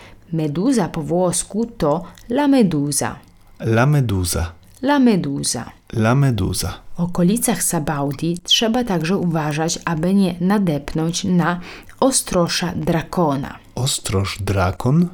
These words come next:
Speaker 2: Co to takiego?
Speaker 1: Ostroż drakon, po włosku tracina drago. To ryba posiadająca kolce z jadem.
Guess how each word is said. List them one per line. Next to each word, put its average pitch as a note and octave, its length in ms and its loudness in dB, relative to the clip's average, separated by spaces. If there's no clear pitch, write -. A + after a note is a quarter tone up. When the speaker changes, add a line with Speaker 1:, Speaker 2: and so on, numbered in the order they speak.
Speaker 2:
Co F3 140 -2
to C#3 140 -4
takiego? F#2 640 -2
Speaker 1:
Ostroż E3 640 -2
drakon, D3+ 580 -2
po A3 140 -2
włosku E3+ 600 -2
tracina F#3 800 -2
drago. C#3+ 680 -2
To A#3 160 2
ryba E3+ 280 0
posiadająca E3 920 -2
kolce D3 500 -4
z C#3+ 140 -4
jadem. B2 440 -4